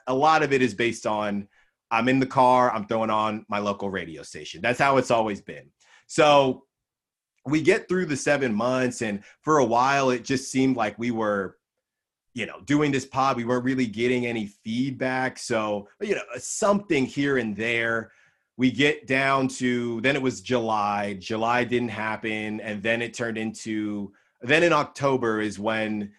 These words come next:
they were basically like, "Hey, uh, we're gonna do this thing the day before Thanksgiving." We said, "Okay, cool." That, then we kinda had a timeline that, that shored things up a bit. And we did the, we did the finale. We,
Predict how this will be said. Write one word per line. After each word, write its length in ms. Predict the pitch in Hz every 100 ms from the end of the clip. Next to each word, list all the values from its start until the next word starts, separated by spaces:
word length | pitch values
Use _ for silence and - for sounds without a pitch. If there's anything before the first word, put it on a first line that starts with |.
| -
they 80 | 117
were 100 | 110
basically 460 | 113 110 - 110
like, 260 | 107 101 101
"Hey, 440 | 107 107 98 95 _ _ _
uh, 260 | 95 95 95
we're 100 | 104
gonna 160 | 117 123
do 180 | 107 113
this 200 | 107 -
thing 460 | 110 107 104 104 - 92
the 280 | 104 101 87
day 160 | 113 123
before 340 | 117 - 113
Thanksgiving." 580 | 104 104 98 - 87 - _ _ _ _
We 60 | -
said, 180 | 101 107
"Okay, 440 | 131 185 175 -
cool." 480 | - 202 156 90 - _ _ _ _ _ _ _ _
That, 280 | 101 123 127
then 220 | 120 147 143
we 100 | 131
kinda 300 | 143 131 123
had 180 | 127
a 60 | 107
timeline 800 | 101 123 131 131 127 127 131 127
that, 220 | 113 107
that 240 | 113 117 117
shored 340 | - 120 113
things 240 | 117 110
up 180 | 110 107
a 40 | 110
bit. 380 | 101 113 123 -
And 500 | 107 107 107 107 107
we 120 | 104 104
did 240 | 110 107
the, 180 | 110 110
we 120 | 104
did 220 | 95 110 107
the 80 |
finale. 640 | 107 113 110 110 127 139 156
We, 300 | 110 104 101